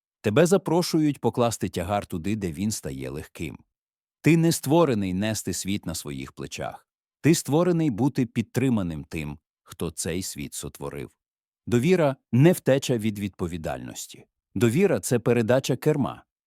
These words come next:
Тому, хто бачить далі за горизонт і глибше за твої рани. Спробуй сказати просто: "Боже, я вже не можу, допоможи".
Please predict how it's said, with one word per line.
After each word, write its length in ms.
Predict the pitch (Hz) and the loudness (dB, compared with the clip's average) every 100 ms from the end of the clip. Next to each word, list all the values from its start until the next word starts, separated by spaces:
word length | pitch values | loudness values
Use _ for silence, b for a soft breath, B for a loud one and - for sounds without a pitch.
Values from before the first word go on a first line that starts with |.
| _ _ - | _ _ 2
Тому, 280 | 135 202 | 4 4
хто 220 | - - 143 | 2 0 2
бачить 420 | 147 156 131 101 | 2 2 -2 0
далі 280 | 113 123 101 | 0 2 -2
за 140 | 92 | -4
горизонт 560 | 85 85 78 113 135 - | -6 -6 -2 0 0 -2
і 100 | 92 | -8
глибше 460 | 85 110 - 131 | -4 -4 -2 -4
за 140 | 110 101 | -2 -4
твої 360 | - 76 76 | -6 -10 -8
рани. 380 | 78 82 65 - - _ _ _ _ _ | -6 -8 -10 -16 -20 _ _ _ _ _
Спробуй 420 | - - 165 180 165 | -12 2 4 6 4
сказати 500 | - 123 143 120 - | 2 2 2 2 -6
просто: 500 | - 65 - - _ _ _ _ - | -8 -10 -10 -18 _ _ _ _ 0
"Боже, 400 | 120 117 - - _ - | 2 2 0 -14 _ -8
я 140 | 95 | -6
вже 180 | 92 90 | -4 -6
не 120 | 82 | -6
можу, 400 | 87 92 50 - _ _ - | -6 -6 -10 -18 _ _ -8
допоможи". 580 | 101 92 85 85 78 | -6 -6 -6 -8 -12